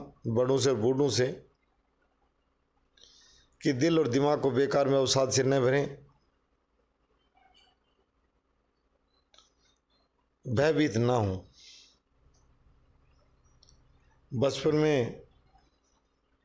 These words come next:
बच्चों को लोग इस तरह की बातें बताते थे, आज से तीस साल पहले,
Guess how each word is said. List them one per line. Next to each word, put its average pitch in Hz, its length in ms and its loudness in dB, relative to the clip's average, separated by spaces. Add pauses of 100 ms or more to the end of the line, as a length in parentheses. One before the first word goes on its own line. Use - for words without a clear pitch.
(840)
बच्चों 139 380 0
को 143 80 2
लोग 139 260 2
इस 139 140 0
तरह 147 140 0
की 135 80 0
बातें 131 320 0
बताते 131 420 0
थे, 139 220 2
आज 127 240 0
से 135 180 -2
तीस 139 300 0
साल 131 160 0
पहले, 139 300 0